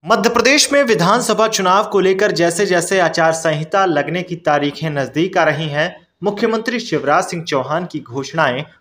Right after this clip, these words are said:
बढ़ती जा रही हैं। प्रदेश के अशोकनगर के चंदेरी में लाडली बहना सम्मेलन को संबोधित करने पहुंचे मुख्यमंत्री ने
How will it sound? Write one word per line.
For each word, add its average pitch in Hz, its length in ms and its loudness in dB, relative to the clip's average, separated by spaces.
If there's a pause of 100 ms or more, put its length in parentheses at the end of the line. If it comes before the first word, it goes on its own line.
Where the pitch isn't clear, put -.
बढ़ती 175 340 0
जा 120 140 2
रही 120 220 0
हैं। 120 260 -6 (580)
प्रदेश 262 320 2
के 269 100 0
अशोकनगर 220 600 2
के 220 160 -2
चंदेरी 185 540 -2
में 196 200 -2
लाडली 170 500 0
बहना 156 300 0
सम्मेलन 156 520 -4
को 165 140 -6
संबोधित 143 580 -4
करने 139 220 -2
पहुंचे 139 360 -6
मुख्यमंत्री 143 560 -4
ने 160 180 -2